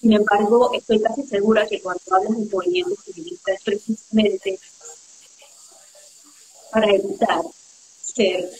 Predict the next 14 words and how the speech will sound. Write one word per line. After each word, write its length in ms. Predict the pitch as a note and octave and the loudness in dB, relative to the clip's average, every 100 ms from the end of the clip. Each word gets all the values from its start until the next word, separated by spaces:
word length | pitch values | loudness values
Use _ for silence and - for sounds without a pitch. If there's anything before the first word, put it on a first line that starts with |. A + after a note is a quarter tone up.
| - - - | -20 -20 -6
maltratadas 800 | G#3 G3 - F#3 F#3 G3 F3+ E3+ | 0 0 0 -2 0 0 -2 -4
de 80 | F3 | -8
esta 200 | F3+ F#3 | -8 -10
forma, 460 | - - - D#3+ - - - _ _ - - | -8 -8 -8 -12 -14 -18 -20 _ _ -20 -2
para 220 | A#3 A3 | 2 4
evitar 540 | G#3 G3 G3 G#3 G#3+ - - - | 4 2 0 2 2 0 -6 -4
que 100 | - | 0
le 140 | - F#3 | 2 0
quiten 400 | G#3+ - - G#3+ G#3+ | -4 -2 0 -2 0
a 80 | F#4+ | -2
nuestros 400 | F#4+ - G3+ - - | -2 -4 -8 -6 0
hijos 300 | A#3+ A#3+ G#3+ | 2 2 0
la 120 | G#3 | 0
oportunidad 800 | - F#4 F4 - F4 F4 - D4+ | 2 0 0 -4 -2 0 2 0